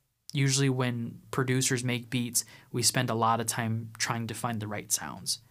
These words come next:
In this particular case, it was some of the first sounds that I found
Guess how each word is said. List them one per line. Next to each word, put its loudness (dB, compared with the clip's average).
In 0
this 4
particular 2
case, 0
it -4
was 0
some 2
of -4
the -4
first 2
sounds 2
that -2
I -4
found 2